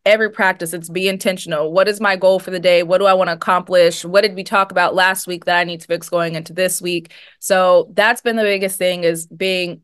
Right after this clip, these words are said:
way more intentional than I have been and making sure that we're getting all those small little things, trying to stay as healthy as I can. And let's just rock the season out.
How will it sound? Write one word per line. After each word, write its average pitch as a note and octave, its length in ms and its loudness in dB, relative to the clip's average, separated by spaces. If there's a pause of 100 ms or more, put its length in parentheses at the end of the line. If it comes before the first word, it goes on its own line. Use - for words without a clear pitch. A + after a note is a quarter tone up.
(140)
way G#3+ 300 2
more A3+ 240 0
intentional G3 760 -4
than E3+ 600 -2
I E3 140 0
have F3+ 420 0
been F3+ 460 2
and E3+ 180 -4
making F#3 300 -4
sure F#3 180 -2
that F3 140 2
we're F#3+ 140 0
getting F#3 380 -2
all G3+ 280 4
those F#3+ 240 -2
small G3+ 380 0
little F#3 180 0
things, F3+ 520 -2 (380)
trying B3+ 280 2
to B3+ 60 -4
stay A3+ 300 2
as G3 120 2
healthy A3+ 300 0
as G3+ 160 2
I G3 140 2
can. F#3+ 580 -2 (360)
And F3+ 500 0 (380)
let's G3 260 0
just C4 480 0 (320)
rock G3 380 0
the B3 100 2
season A3+ 540 -2
out. G#3 420 2